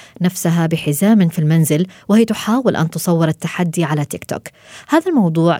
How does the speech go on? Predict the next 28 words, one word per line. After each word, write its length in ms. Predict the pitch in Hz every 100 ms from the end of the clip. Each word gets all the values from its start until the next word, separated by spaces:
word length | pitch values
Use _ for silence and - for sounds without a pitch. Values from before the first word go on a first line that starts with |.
| -
كان 260 | 208 196 185
في 180 | 170
مرمى 240 | 160 185 170
الانتقادات 680 | - 160 170 156 151 170 165
الحادة 460 | 151 - 208 180
من 120 | 147 143
قبل 280 | - 151
الهيئات 440 | 147 131 156 147 -
الإيطالية، 680 | - 147 143 135 151 123 - - - -
وحتى 400 | 160 214 214 165
هيئة 300 | 151 175 - -
حماية 240 | 156 165 165
البيانات 440 | 147 156 147 165
الإيطالية 460 | 156 - - 151 180
قد 220 | 180 175 -
أمرت 380 | 233 233 131 -
تطبيق 400 | - 156 156 143
الفيديوهات 560 | 139 147 151 139 160
القصيرة 560 | 151 143 - 226 214 214 - - 196
بتعزيز 600 | 196 165 156 185 208 180
عملية 480 | 160 160 165 175
تنفيذ 440 | 170 147 - 180 170
القيود 500 | - 160 151 175 -
المفروضة 600 | 160 151 - 175 185 170
على 200 | 143 147
السن 320 | - 180 170
الخاصة 560 | 147 - 175 - - 147
به. 300 | 131 131